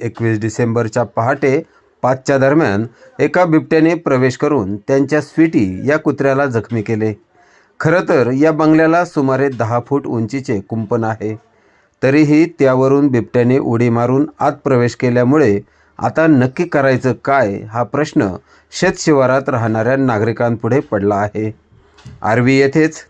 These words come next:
त्याच पहाटे आणखी एका बिबट्याने शिंदे खानावळ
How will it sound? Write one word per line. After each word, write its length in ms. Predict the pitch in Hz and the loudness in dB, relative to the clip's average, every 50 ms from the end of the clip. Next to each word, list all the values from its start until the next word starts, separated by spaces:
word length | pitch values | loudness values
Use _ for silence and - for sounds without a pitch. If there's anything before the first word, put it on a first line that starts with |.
| _ - | _ -2
त्याच 220 | 143 160 165 - | 0 0 0 -2
पहाटे 520 | - 151 135 139 143 135 160 135 101 95 95 - _ - _ _ _ _ | -2 -2 0 0 0 0 0 0 0 -2 -4 -10 _ -20 _ _ _ _
आणखी 320 | 120 127 151 151 - 196 196 | 0 2 2 2 2 2 2
एका 240 | 196 175 185 190 180 | 2 2 2 0 0
बिबट्याने 640 | 165 175 165 - 175 170 170 175 170 180 180 175 | 0 0 -2 0 0 0 2 2 2 0 -2 -4
शिंदे 400 | 160 - 160 131 123 117 123 127 117 - | -4 -2 0 2 2 2 0 0 -2 -2
खानावळ 500 | - 117 120 139 156 165 131 101 98 | -2 -2 0 0 2 2 2 0 0